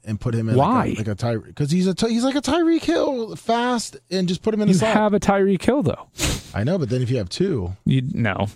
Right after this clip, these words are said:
Speaker 2: No,
Speaker 1: Like,
Speaker 2: no team's running
Speaker 1: well,
Speaker 2: two slot receivers out there.
Speaker 1: they were saying pretty much
Speaker 2: I guess the
Speaker 1: almost
Speaker 2: Bucs kinda do when they had Brown and Godwin,
Speaker 1: Well, that's
Speaker 2: but
Speaker 1: what they were saying about having,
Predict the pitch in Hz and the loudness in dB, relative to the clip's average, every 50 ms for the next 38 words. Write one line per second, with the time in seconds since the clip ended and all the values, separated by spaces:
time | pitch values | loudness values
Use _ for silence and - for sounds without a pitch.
0 | _ _ _ - - 135 143 143 143 165 185 196 - - 208 190 156 156 151 139 | _ _ _ -2 0 2 2 4 2 2 2 0 2 0 0 2 2 0 2 4
1 | 240 233 226 226 - - - - 139 123 127 127 120 107 - 131 117 107 104 101 | 4 4 6 6 4 4 2 2 2 2 2 2 0 2 2 2 2 2 2 2
2 | 107 104 101 95 - 90 90 82 - 160 190 202 220 226 - - 214 208 202 196 | 2 2 0 0 0 -2 -2 0 0 0 2 2 2 0 0 0 0 2 2 0
3 | 190 165 - 196 196 180 180 175 147 - - 180 170 160 - 147 110 143 147 - | 0 0 0 0 0 2 0 0 2 2 4 4 4 2 2 0 2 2 0 0
4 | - - - 139 135 139 139 123 127 123 120 113 110 110 110 107 107 123 120 113 | -2 0 0 0 2 2 2 2 2 2 2 2 2 0 0 0 0 0 0 2
5 | 113 110 107 104 113 113 117 117 107 101 101 104 135 127 127 127 98 - 147 131 | 2 2 2 2 2 2 2 2 2 2 2 2 2 2 2 0 0 2 0 0
6 | 120 110 131 131 127 127 120 - 135 127 123 123 120 107 120 117 110 107 110 123 | 0 0 0 0 0 -2 0 0 0 0 0 0 0 0 0 -2 0 0 0 0
7 | 120 110 117 110 110 104 101 | 0 0 -2 -2 -2 -4 -4